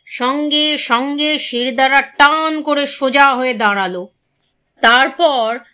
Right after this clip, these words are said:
আমার হাত ধরে টানতে টানতে আমাকে নদীর বাঁধে যে বিশাল বটগাছটা ডালপালা মেলে চারিদিক অন্ধকার করে রেখেছিল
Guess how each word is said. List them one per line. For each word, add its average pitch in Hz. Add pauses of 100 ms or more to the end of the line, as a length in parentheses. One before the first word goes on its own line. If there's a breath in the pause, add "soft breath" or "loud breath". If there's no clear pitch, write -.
(140)
আমার 240
হাত 247
ধরে 285
টানতে 277
টানতে 254 (280 loud breath)
আমাকে 247
নদীর 240
বাঁধে 226 (280 loud breath)
যে 196
বিশাল 269 (120)
বটগাছটা 233 (400 soft breath)
ডালপালা 220
মেলে 240 (340 loud breath)
চারিদিক 240
অন্ধকার 262
করে 277
রেখেছিল 294